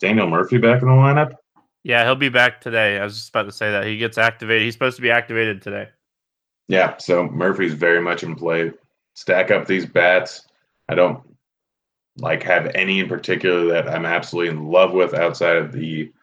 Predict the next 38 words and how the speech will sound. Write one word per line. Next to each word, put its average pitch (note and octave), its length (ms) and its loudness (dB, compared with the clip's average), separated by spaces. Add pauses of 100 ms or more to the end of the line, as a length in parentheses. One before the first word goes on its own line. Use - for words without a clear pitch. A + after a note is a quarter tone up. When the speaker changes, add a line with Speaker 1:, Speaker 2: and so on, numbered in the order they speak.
(300)
Speaker 1:
three F#2 280 0
real F2 400 2
big F2 280 -2
bats F2 360 0
there, F2+ 260 2
but D2+ 300 -4 (240)
they're F2 180 0
all F2 160 4
very E2+ 180 0
much E2+ 200 -4
in E2 100 -10
play. D#2+ 400 -4 (380)
This E2 160 -6
is F2+ 100 -4
a F2 60 -4
Coors E2+ 380 -2
slate. E2 300 -2
It's C#2 140 -10
very E2+ 260 0
simple. D#2 560 -6 (420)
You D#2 80 -6
can D#2+ 120 -6
play G2+ 300 2
'em, G2 160 -2
you F2 120 -8
can E2+ 120 -4
fade F2+ 320 0
'em. F2 180 -2
There's D#2+ 220 -6
merit F2 260 0
to - 100 -8
each E2+ 200 -4
of E2+ 80 -4
'em E2+ 80 -8
'cause E2 160 -8
of D#2 80 -14
high F2 260 2
ownership. F2 560 -2